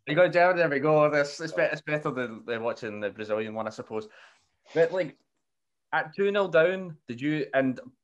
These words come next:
in the second leg, did you think Ingolstadt had it in them already because they had that three nil advantage from the first leg? They probably had that mindset of, "We've put three past them already. We should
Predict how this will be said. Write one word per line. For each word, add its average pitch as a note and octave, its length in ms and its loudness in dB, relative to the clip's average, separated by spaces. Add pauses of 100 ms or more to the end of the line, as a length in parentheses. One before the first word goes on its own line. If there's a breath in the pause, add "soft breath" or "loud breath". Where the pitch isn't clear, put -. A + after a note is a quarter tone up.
(300)
in C3+ 160 0
the C3 160 2
second C#3 400 -4
leg, E3 320 -2 (680)
did A#2 160 -10
you D#3+ 140 0
think D3+ 240 0
Ingolstadt C#3 480 0
had C3 160 4
it A#2+ 80 4
in B2+ 120 -2
them B2+ 360 -2
already B2+ 480 2
because C3 400 -2
they C3+ 80 -6
had B2 280 -2
that B2 300 0
three A#2+ 140 -8
nil A#2 220 -4
advantage A2 420 -4
from A2 120 -10
the G#2+ 60 -8
first A#2 300 -6
leg? A2+ 320 -2
They A2+ 60 -10
probably B2+ 260 -4
had A#2 300 -4
that A2+ 180 -2
mindset A2+ 520 -4
of, G#2+ 300 2 (220)
"We've G#2+ 160 -16
put A2+ 180 -8
three A2+ 140 -12
past G#2+ 280 -6
them G2+ 100 -14
already. G2+ 380 -4
We G2+ 140 -10
should - 280 -14